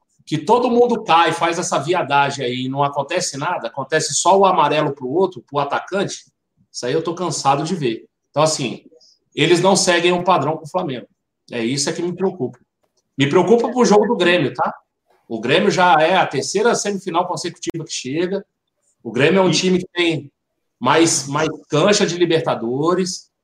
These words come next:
Speaker 1: É um time mais conhecido de, de Libertadores do que, do que o Flamengo aí, pra esses caras. Me preocupa pro jogo do Grêmio. E aí, se for pegar River e Boca na final, é que me preocupa mesmo.
Speaker 2: É, e,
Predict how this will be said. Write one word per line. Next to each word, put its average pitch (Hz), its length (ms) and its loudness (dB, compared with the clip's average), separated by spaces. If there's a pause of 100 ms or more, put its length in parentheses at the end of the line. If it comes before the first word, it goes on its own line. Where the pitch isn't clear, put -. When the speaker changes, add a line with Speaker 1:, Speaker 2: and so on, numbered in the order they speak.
(180)
Speaker 1:
É 143 80 -2
um 156 100 2
time 180 240 2
mais 175 260 2
conhecido 185 840 -4
de, 151 280 -6
de 139 160 -10
Libertadores 151 680 -4
do 147 100 -8
que, 143 420 -4
do 131 80 -14
que - 120 -16
o 135 40 -14
Flamengo 131 520 -4
aí, 135 240 -2
pra 135 120 -8
esses - 300 -6
caras. 143 540 -2 (420)
Me 131 120 -2
preocupa 208 480 4
pro 214 100 2
jogo 202 200 4
do 170 120 2
Grêmio. 160 400 -2 (400)
E 302 140 2
aí, 170 300 4
se 233 180 2
for 190 160 0
pegar 160 280 4
River 170 340 0
e 151 100 -2
Boca 180 220 -4
na 165 120 -4
final, 160 260 -6
é 285 60 -10
que 349 140 -6
me 381 100 2
preocupa 359 440 -4
mesmo. 113 280 -6 (1040)
Speaker 2:
É, 127 340 0
e, 123 320 -10